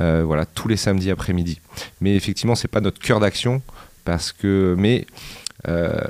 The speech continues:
leur réussite, euh, euh, passe par, euh, bah, l'intérêt pour les sciences, et cetera, euh, c'est important,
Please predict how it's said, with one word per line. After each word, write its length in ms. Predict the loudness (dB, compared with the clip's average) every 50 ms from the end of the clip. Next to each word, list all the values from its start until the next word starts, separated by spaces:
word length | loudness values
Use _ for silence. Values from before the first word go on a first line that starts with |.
| -6 -6 -4
leur 540 | -4 -2 0 0 0 2 4 4 4 4 4
réussite, 720 | 2 2 2 2 2 2 0 0 0 -2 -2 -4 -2 -2 0
euh, 480 | 2 2 2 4 4 4 2 2 0 -2 -6 -12 -18 -18 -20 -20 -18 _ -6 -4
euh, 300 | -2 0 0 0 0 -2 -2 0
passe 500 | 0 2 2 2 0 -2 -6 -8 -8 -12 -16 _ _ _ _ _ _ -4
par, 340 | 0 0 2 2 2 0 0
euh, 340 | 0 2 0 0 0 0 -2
bah, 280 | -2 0 0 0 0
l'intérêt 380 | 0 -2 -2 -4 -4 -2 -2 -2
pour 180 | -2 -2 -2
les 100 | 0 0
sciences, 360 | -2 -2 -2 -2 -2 -2 -2 -4
et 60 | -4
cetera, 500 | -4 -6 -6 -4 -4 -2 -2 0 0 0 0 0
euh, 240 | 0 -2 -2 -2 -4
c'est 160 | -4 -2 -2
important, 500 | 0 0 0 -4 -4 -4 -2 -2 -2 -2